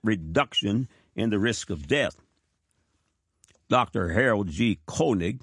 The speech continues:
founder and co-director of the Center for Spirituality, Theology,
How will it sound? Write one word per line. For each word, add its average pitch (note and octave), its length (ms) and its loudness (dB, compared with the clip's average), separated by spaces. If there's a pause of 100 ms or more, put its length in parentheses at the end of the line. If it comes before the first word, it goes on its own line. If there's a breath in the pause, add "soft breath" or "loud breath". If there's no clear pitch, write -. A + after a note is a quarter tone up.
(140)
founder B2 560 0
and G#2 260 0
co-director A#2 840 0 (540 soft breath)
of G#2 160 0
the G#2+ 100 0
Center D3+ 380 0
for - 180 -4
Spirituality, A2+ 1120 0
Theology, G#2 880 0